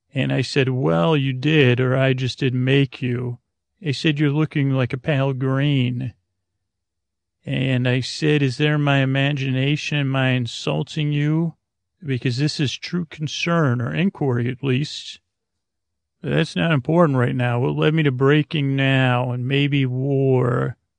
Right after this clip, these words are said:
or so I thought, since you use this as my chance, you get it in a way which were a little bit better.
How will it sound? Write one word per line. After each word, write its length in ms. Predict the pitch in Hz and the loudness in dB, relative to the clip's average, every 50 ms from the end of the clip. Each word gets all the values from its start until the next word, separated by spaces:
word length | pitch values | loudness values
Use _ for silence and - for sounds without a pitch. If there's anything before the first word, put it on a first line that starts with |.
| _ _ | _ _
or 100 | - 127 | -8 -8
so 380 | 117 - - - 160 151 147 147 | -8 -6 -6 -2 0 0 2 2
I 140 | 147 139 127 | 2 2 2
thought, 540 | 117 - - - 151 147 151 135 127 139 - | 0 -4 -4 0 2 2 4 2 2 -2 -4
since 340 | - - 143 120 - - | -8 -8 -8 -8 -6 -6
you 100 | 147 147 | -4 -4
use 380 | 143 139 143 143 143 135 120 - | -2 0 0 0 0 0 -2 -2
this 260 | 147 147 135 - - | -2 -2 -2 -2 -6
as 100 | 135 127 | -8 -6
my 180 | 135 135 123 123 | -4 -4 -4 -6
chance, 580 | 123 - - - 147 143 143 143 139 - - | -6 -6 -4 -2 0 0 0 0 -2 -4 -8
you 80 | 147 135 | -10 -6
get 240 | 127 139 139 139 127 | -2 0 0 2 2
it 120 | 139 123 | 2 2
in 120 | 131 127 123 | 2 2 0
a 80 | 113 | -2
way 640 | 113 131 135 139 135 139 135 131 135 135 135 131 123 _ _ _ _ _ _ _ _ _ _ _ _ _ _ _ _ _ _ _ | -2 -2 -2 0 0 2 2 2 2 0 0 -2 -4 _ _ _ _ _ _ _ _ _ _ _ _ _ _ _ _ _ _ _
which 260 | - 151 143 - - | -6 -6 -6 -6 -4
were 100 | 151 135 | -2 0
a 80 | 127 131 | 0 2
little 200 | 131 135 135 139 | 4 4 4 4
bit 240 | 131 139 127 123 127 | 4 4 2 2 2
better. 540 | 143 139 127 131 127 127 123 131 131 - | 0 0 2 2 0 -2 -4 -4 -8 -10